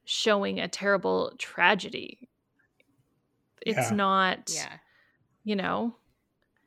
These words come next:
Speaker 1: the story of Noah is, like, a story of hoarding, kind of, <laughs> you know?
Speaker 3: <laughs> Yeah.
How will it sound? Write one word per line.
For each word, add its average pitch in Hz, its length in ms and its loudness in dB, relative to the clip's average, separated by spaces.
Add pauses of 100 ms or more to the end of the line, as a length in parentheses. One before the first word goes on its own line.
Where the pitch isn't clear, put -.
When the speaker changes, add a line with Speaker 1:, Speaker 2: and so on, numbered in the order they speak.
(120)
Speaker 1:
the 226 100 4
story 240 320 6
of 190 100 0
Noah 202 440 6
is, - 280 -2
like, 196 220 0
a 190 100 -4
story 196 580 0
of 175 240 -6 (160)
hoarding, 202 760 -2 (100)
kind 208 360 0
of, 196 220 -4
<laughs> - 460 -6 (400)
you 277 120 6
know? 226 340 0
Speaker 3:
<laughs> - 40 -20
Yeah. 190 460 -4